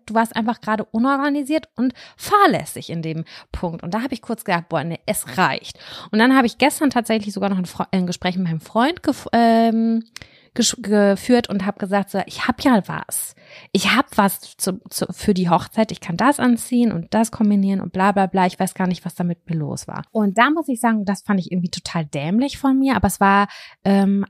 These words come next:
außer der Norm. Also es ist, passiert mir tatsächlich nicht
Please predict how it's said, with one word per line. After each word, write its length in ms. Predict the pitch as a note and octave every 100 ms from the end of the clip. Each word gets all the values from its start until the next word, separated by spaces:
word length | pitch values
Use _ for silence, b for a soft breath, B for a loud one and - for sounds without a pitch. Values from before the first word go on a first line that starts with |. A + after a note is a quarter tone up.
| _
außer 340 | G#3 A#3 - A3+
der 140 | A3+
Norm. 340 | A3+ G#3+ E3
Also 180 | - F3+
es 120 | F3+
ist, 140 | F#3 -
passiert 400 | - - A#3 A3+
mir 100 | A3+
tatsächlich 560 | A3 G#3 F#3+ - F#3+ -
nicht 220 | F#3+